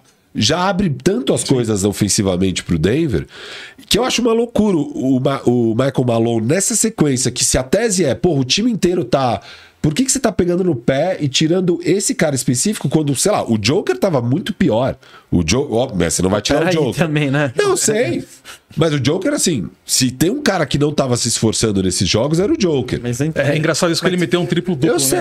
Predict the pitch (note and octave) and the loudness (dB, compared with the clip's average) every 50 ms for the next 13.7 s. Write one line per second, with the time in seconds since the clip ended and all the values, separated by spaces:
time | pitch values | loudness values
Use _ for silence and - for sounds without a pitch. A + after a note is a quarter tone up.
0 | E4+ F4+ F#4 - - B2 C#3 D3+ G3+ B3 D#4 D#4+ D4+ - - C3 A#2+ C#3 - G#3 | 0 0 0 0 0 0 -2 0 0 0 0 0 0 0 0 0 0 0 0 0
1 | G#3 F#3 D#3+ C#3+ C3 C4 A#3+ D3 C3+ - - A3+ G3 F3 F3 F3 E3+ F#3 F#3 F3 | 0 0 0 0 0 0 0 0 -2 0 0 2 2 2 2 2 0 0 0 2
2 | D3+ C#3 D#3+ C#3+ B2 G3+ G#3 G#3 G#3 G#3 - - F#3 F3+ G3 G#3+ G3+ F3+ F3 F#3 | 0 0 0 0 0 0 0 2 0 0 0 0 0 2 2 0 0 0 0 0
3 | F#3+ F3+ G3 F#3+ - G3 G#3+ A#3 A3 - B3 B3+ G#3 - - A#3 - C#4 C#4+ - | 0 0 -2 -2 0 0 0 0 0 0 0 0 0 -2 -2 -2 0 0 0 0
4 | - - C4 D4+ D#4 A3 D3+ C3+ B2+ A2+ G#2 F2+ - A2+ - - B2 A#2 A2 G#2 | 0 0 0 0 0 0 0 0 0 0 -2 -2 -2 -2 0 0 2 2 2 2
5 | F#2+ G2 F2+ E2 E2+ F2 - - C3+ D3 D#3 E3+ G#3 A3+ G#3+ D#3 B2+ F3 A3 D#4 | 2 2 2 2 0 -2 0 0 0 2 2 0 0 0 0 0 0 0 0 -2
6 | D#4 - F3 G3 F3 A2+ A2 G#2 G#2 - G2+ F2 - G#2+ A2 B2 D#3+ - C#3 - | -2 0 0 0 2 0 0 0 0 -2 -2 0 0 0 2 2 0 0 0 0
7 | G3 G#3 D3 B2 C3+ - - - - - - - - - - A3+ A3+ - - G2+ | 0 0 2 0 0 0 -4 -8 -14 -20 -20 -14 -6 -2 -2 0 0 -2 -2 0
8 | G#2+ C3 D3+ G#3 A#3+ E3+ F3 F3+ A3+ - - A3 G3 - - - F#3 D4+ - - | 2 2 2 2 0 0 0 0 0 -2 -2 -2 0 0 0 0 0 0 -2 -2
9 | - - - - - - F#3+ A3 D#4 - - - A#2 A2 C#3+ G#3 D4 D#4+ E4+ C4+ | -2 -2 -4 -4 -2 -2 0 0 0 -2 -2 -2 0 0 0 0 0 0 0 2
10 | F#3+ G3 A3 - - _ _ _ - - - - - C3 C3 - - - F#3+ G3 | 0 0 0 -2 -8 _ _ _ -20 -20 -6 -2 0 0 0 0 0 0 0 0
11 | A3 - - C#4 F#3+ E3+ F3+ G3+ G#3+ G3 E3 A#2+ A2 G#2+ G2+ - - - C#3+ D3 | 0 -2 0 0 2 2 2 2 2 0 0 0 0 0 0 -2 0 0 0 0
12 | G3+ A3+ G#3 D#3+ E3+ F3+ F3 E3+ - F3 D#3 C#3 - - D#3 D#3 C#3+ B2+ A2+ - | 0 0 0 2 2 2 0 0 0 0 0 0 0 0 2 2 2 2 0 -2
13 | - - C3+ B2+ C3+ B2+ - B2 F2+ - - G2+ F#2 E2+ | -2 0 2 2 2 0 0 -4 -2 0 0 0 0 0